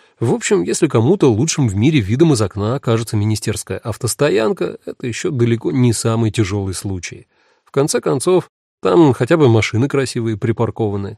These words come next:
есть на чём остановить взгляд. «Я выросла на окраине»,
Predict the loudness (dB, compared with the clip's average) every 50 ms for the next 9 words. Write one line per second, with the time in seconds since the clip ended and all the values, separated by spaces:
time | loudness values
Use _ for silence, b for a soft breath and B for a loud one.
0 | _ _ _ -8 -8 -6 -8 -8 -6 -6 -6 -4 -2 -2 0 0 -2 -2 -2 -2
1 | -2 -2 -2 -6 -8 -8 -8 -8 -6 -6 -6 -6 -6 -10 -12 -18 _ _ _ _
2 | _ _ _ _ _ _ _ _ _ _ 0 2 2 4 2 2 2 2 2 2
3 | 2 2 0 2 2 2 2 4 4 2 2 0 0 0 0 0 0 0 0 -2
4 | -6 -8 -10